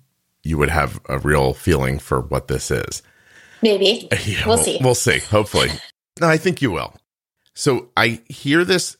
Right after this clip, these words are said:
Speaker 1: from either parents or spouses usually. And it's something we make light of in community and joke about. Like I've said before to my daughter,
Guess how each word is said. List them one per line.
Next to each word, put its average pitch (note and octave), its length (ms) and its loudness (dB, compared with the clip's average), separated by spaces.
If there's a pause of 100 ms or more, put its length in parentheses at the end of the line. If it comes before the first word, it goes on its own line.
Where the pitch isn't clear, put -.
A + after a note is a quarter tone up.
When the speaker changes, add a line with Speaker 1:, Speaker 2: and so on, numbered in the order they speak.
Speaker 1:
from F#2+ 440 0
either G2 200 -2
parents D3 640 0 (120)
or F#2+ 120 0
spouses - 760 -4
usually. - 420 -10 (960)
And G2 500 2 (140)
it's G#2 300 0
something C#3 400 -2
we G#2 200 0
make G2+ 300 -2 (260)
light A2 300 2
of A2 460 2
in F2+ 160 -4
community G2 500 0
and E2 220 -4
joke F2+ 260 0
about. F2 340 0
Like D#2+ 160 -2
I've F2+ 300 2
said F2 300 -4
before F2 440 0
to D#2+ 200 -10
my E2 200 2
daughter, D#2 460 0